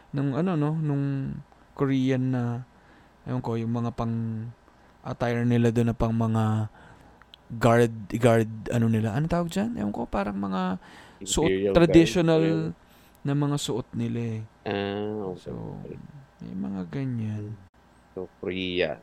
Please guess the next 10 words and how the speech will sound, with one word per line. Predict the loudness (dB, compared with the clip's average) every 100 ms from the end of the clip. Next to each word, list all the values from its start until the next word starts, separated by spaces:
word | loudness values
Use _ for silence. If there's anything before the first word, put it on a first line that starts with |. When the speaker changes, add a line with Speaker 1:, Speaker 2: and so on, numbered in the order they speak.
| -12
Speaker 2:
So, | -14
Speaker 1:
Mm. | -6
Speaker 2:
Korea. | -4 0 2 4 6 6 4
Europe | 6 8 8 4 0 -12
sana. | 2 6 6 4 0 -2 -12 _ _ _ _ _
Kung | -6 -2
hindi | 0 0 0
lang | 2 2 2
medyo | 2 2 0 -2
mahal. | -4 -4 -4 -6 -4